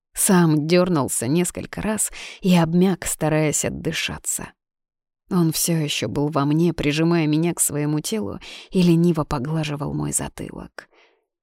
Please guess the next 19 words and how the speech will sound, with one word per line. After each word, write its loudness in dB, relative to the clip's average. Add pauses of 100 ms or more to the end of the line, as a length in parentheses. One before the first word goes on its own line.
(880)
«Охренеть!» — -2 (520)
выдавил 2
он 0
спустя -6
минуту. -8 (720)
Поднялся, 2
стоя 0
ко -2
мне 0
спиной, 0 (240)
и 4
развернулся 2
через 0
плечо, -2
лаская -2
взглядом -2
моё 2
тело. -6 (1500)
«Малинка, -2